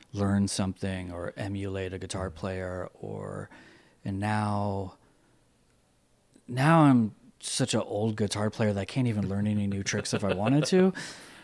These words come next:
Speaker 2: Oh, I
Speaker 1: And
Speaker 2: don't
Speaker 1: then,
Speaker 2: believe that. <laughs>
Speaker 1: and then, yeah, it's, it's true. You reach a point.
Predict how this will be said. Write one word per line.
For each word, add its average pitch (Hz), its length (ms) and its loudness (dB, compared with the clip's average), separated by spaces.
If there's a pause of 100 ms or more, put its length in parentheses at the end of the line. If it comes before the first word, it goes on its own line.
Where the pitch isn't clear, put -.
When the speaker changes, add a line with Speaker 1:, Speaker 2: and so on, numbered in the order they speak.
(140)
Speaker 2:
Oh, 185 60 -4
I 131 180 0
Speaker 1:
And 120 80 2
Speaker 2:
don't 123 100 6
Speaker 1:
then, 117 400 4
Speaker 2:
believe 101 240 -2 (380)
that. - 200 0
<laughs> - 120 2
Speaker 1:
and 131 100 2
then, 131 220 6
yeah, 139 240 8
it's, - 320 0
it's - 440 -6
true. 147 200 4
You 110 160 4
reach 127 140 2
a 120 40 -2
point. 117 380 2